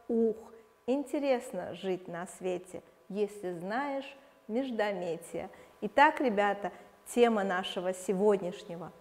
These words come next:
урока — междометие. Вы уже заметили, что в стихотворении присутствовали междометия:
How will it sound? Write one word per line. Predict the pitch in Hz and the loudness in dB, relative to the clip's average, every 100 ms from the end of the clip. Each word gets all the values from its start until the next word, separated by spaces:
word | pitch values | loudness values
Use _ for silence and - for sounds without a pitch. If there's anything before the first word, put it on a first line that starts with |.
| - | -14
урока — | - 170 254 330 - 294 - - - | -6 2 2 2 -2 -6 -8 -20 -4
междометие. | 214 277 254 226 226 190 170 170 - - - - | 2 2 4 2 2 0 -2 -6 -10 -12 -14 -12
Вы | 190 185 220 202 | -2 6 8 8
уже | 175 170 185 | 4 0 0
заметили, | 180 151 175 262 349 - 302 294 | 0 -2 2 2 2 0 2 2
что | 285 - 214 175 - - - - - | -2 0 4 4 2 -6 -18 -20 -20
в | - | -18
стихотворении | - 185 180 185 175 175 262 302 285 | -4 -4 -4 -2 0 2 2 2 0
присутствовали | 285 175 170 - 240 - - 220 220 214 - | -2 -6 -4 -2 -2 -4 -2 0 0 -2 -4
междометия: | 185 190 180 185 180 175 - - - | -6 -4 -2 0 0 -2 -6 -8 -8